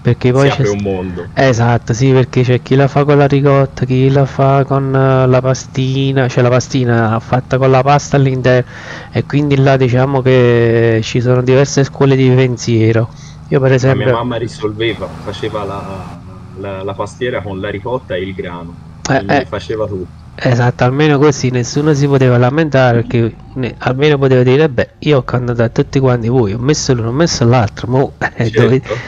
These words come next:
Speaker 1: dovete soltanto darvi da fare, arrivate a sto punto", <laughs> eh, niente di meno. Dopo uno che, che si mette là per ore e ore e prepara tutte ste cose, insomma, come minimo uno deve onorare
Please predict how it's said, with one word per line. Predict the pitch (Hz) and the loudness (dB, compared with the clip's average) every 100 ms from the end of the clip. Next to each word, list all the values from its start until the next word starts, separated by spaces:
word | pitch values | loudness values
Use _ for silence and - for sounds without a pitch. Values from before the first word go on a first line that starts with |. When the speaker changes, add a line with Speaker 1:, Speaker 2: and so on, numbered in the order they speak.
| - - | -16 -4
Speaker 1:
dovete | 127 131 135 | 0 2 2
soltanto | 135 131 156 165 | 2 2 2 2
darvi | 156 147 143 | 4 4 4
da | 135 120 | 2 4
fare, | 151 123 110 | 2 2 2
arrivate | 110 113 120 | 2 2 0
a | |
sto | - 170 135 | 0 0 4
punto", | 147 117 113 - | 2 2 -2 -8
<laughs> | 95 - - | -10 -6 0
eh, | 165 123 | 0 2
niente | 127 135 131 | 0 0 0
di | 143 147 | 0 2
meno. | 156 - 151 - - - - - - - | 0 0 -4 -4 -6 -6 -6 -10 -16 0
Dopo | 147 143 151 | 4 6 6
uno | 160 156 - - - | 4 0 -4 -14 -12
che, | - 131 - - | -6 -6 -6 -12
che | - 131 | -6 -2
si | 131 | 0
mette | 156 160 131 | 0 0 2
là | 135 135 117 | 4 4 2
per | 123 | 2
ore | 143 147 | 4 4
e | 127 | 4
ore | 120 113 | 2 0
e | |
prepara | - 113 110 123 143 | 0 -2 2 2 2
tutte | - - 147 | 0 0 0
ste | - 120 | 0 -2
cose, | 123 127 113 - 110 | 2 2 2 -2 -10
insomma, | 107 113 - 120 113 113 110 - - - - - - - | -10 -8 -2 -2 0 -2 -2 -10 -20 -20 -20 -20 -20 -6
come | - 117 123 | -2 0 2
minimo | 165 147 120 113 113 | 4 2 2 2 2
uno | 123 127 120 | 2 2 2
deve | 120 113 | 2 2
onorare | 117 117 113 120 117 110 110 107 | 2 2 2 4 4 4 2 0